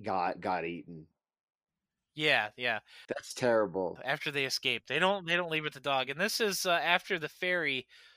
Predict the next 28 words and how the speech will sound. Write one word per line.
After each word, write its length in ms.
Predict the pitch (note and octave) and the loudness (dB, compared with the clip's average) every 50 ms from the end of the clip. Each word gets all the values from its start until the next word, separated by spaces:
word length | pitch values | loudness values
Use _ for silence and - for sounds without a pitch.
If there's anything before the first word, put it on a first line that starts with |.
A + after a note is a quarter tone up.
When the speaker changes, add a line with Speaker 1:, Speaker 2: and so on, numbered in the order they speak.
| _ _ _ _ - | _ _ _ _ -4
Speaker 2:
uh, 340 | C#3+ C#3+ C3+ C3 B2+ B2 B2 | 0 2 2 4 2 2 0
disguises 680 | A#2+ D3 C#3+ - - F3 E3+ F#3 G#3+ G#3+ A#3+ B3 - | -4 -4 -4 0 4 6 8 8 8 6 4 0 0
herself 460 | B3 A#3 - - A3+ A3 G#3 F#3+ - | 0 0 0 2 4 4 4 4 2
like 240 | G#3+ F#3 E3+ D#3 - | 2 2 2 2 0
Red 220 | D#3+ D#3 D3 C3+ B2+ | 0 0 0 0 0
Riding 360 | C3+ C#3+ D#3+ F3 E3 D3 B2+ - | 0 2 2 2 2 0 -4 -8
Hood, 340 | C3+ C3+ B2 A#2 A2+ - _ _ _ _ _ _ _ _ _ _ _ _ | -6 -6 -6 -6 -6 -10 _ _ _ _ _ _ _ _ _ _ _ _
um, 340 | A#2 B2+ B2 A#2 A#2 A2+ A2 _ _ | -6 -4 -2 -2 -4 -6 -10 _ _
and 380 | C3+ C3+ C3 B2 A#2+ A#2+ A#2+ A#2+ _ _ _ _ _ _ _ - | -10 -8 -6 -6 -8 -10 -12 -16 _ _ _ _ _ _ _ -4
gets 240 | D#3+ E3 D#3 - - | -2 -2 -2 -4 -2
captured 540 | - E3+ E3 E3 D#3+ - - D3+ C#3+ C3+ - _ | 2 4 4 4 2 0 -2 -4 -4 -4 -2 _
by 160 | C#3+ C3+ C3+ | 0 2 2
the 120 | B2+ A#2+ G#2 | 0 -2 -4
ogre. 380 | C#3 C#3+ D3 C3+ C3+ B2 B2 - | -2 -2 -2 -2 -4 -6 -6 -2
Speaker 1:
So 220 | - D3 D#3 D3+ | 2 4 6 6
the 140 | C#3 D3+ C#3+ | 6 4 2
teacher, 800 | - - - G3 A3 A#3 - - E3+ D3+ C#3 C3 B2 A#2+ - - _ _ _ _ - | 2 4 4 4 4 4 2 2 4 6 6 8 6 4 2 -2 _ _ _ _ 2
the 100 | C3+ C3+ | 2 2
teacher 460 | C3 - - E3+ F3 F3+ - F#3+ F3+ | 2 4 4 4 4 6 6 4 4
disguises 720 | D3+ - D3 D3 - - - D3+ D3 D3 C3+ B2+ C3 B2 - | 4 4 4 2 2 4 4 6 6 6 6 4 2 0 2
the 120 | C#3 C3 | 2 2
fairy 440 | C3+ - C3+ B2 A#2 A#2 A#2 A2+ A2+ | 4 4 6 6 6 6 6 6 4
as, 140 | A2 G2+ - | 4 2 0
disguises 800 | - A2+ G#2+ - - - A2+ A2 G#2 G#2 G2 F2+ G2 F#2+ E2+ F2 | -4 -4 -4 -4 -2 0 2 2 2 2 2 0 -2 -4 -2 -2
Red 200 | F2+ F2 E2 D2 | -4 -4 -4 -4
Robin 380 | D#2 C#2+ C#2+ - - D2 B1+ | -6 -8 -8 -8 -12 -14 -14
Hood. 220 | C#2 C#2+ A#1 - - | -14 -14 -14 -6 0
Speaker 2:
Yes, 420 | D#3+ D#3 A#2 - - - - - | 2 2 2 0 -2 -6 -8 -8